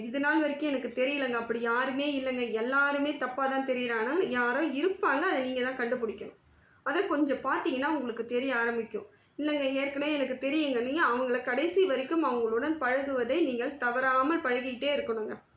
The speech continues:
இப்படிப்பட்ட கடகராசிக்காரர்கள் தன்னை சுத்தி இருக்கிறவங்க யாருன்னு தெரிஞ்சுக்கிறதுக்கே இவங்களுக்கு பல ஆண்டுகள் ஆயிடுதுங்க.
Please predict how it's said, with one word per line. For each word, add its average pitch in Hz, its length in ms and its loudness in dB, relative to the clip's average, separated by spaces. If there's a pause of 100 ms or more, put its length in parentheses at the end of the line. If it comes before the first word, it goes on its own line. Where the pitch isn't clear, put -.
(720)
இப்படிப்பட்ட 311 480 2
கடகராசிக்காரர்கள் 339 1080 2
தன்னை 285 240 2
சுத்தி 294 360 4
இருக்கிறவங்க 294 500 2
யாருன்னு 330 600 4
தெரிஞ்சுக்கிறதுக்கே 277 840 2
இவங்களுக்கு 233 460 2
பல 226 220 0
ஆண்டுகள் 269 420 2
ஆயிடுதுங்க. 214 460 -2